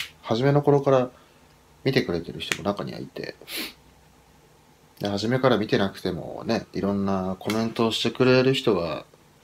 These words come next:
いる中で、プレゼントしますっていう時だけ、ね、くださいって言ってくるやつも多くて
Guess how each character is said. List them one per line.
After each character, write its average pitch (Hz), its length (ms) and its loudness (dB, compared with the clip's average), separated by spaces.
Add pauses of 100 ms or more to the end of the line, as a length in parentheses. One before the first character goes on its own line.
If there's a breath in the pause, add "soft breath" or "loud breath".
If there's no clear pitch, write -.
(560 loud breath)
い 107 80 0
る 131 120 6
中 151 220 4
で、 76 300 -6 (720)
プ - 80 -6
レ 135 140 4
ゼ 151 100 4
ン 139 80 2
ト 127 80 0
し - 160 -2
ま 120 100 2
す 117 140 -4
っ 110 40 -2
て 107 200 -4
い 98 100 2
う 110 120 0
時 120 240 -2
だ 110 160 4
け、 127 420 4 (960)
ね、 110 160 -2
く 98 140 -4
だ 107 100 4
さ 113 160 2
い 110 60 2
っ - 20 0
て - 260 -14
言 87 120 -2
っ 87 40 -4
て 98 200 -4
く 107 80 -4
る 87 100 0
や 98 140 2
つ - 160 -8
も 73 200 -10 (1000)
多 110 140 6
く - 140 -8
て - 240 -14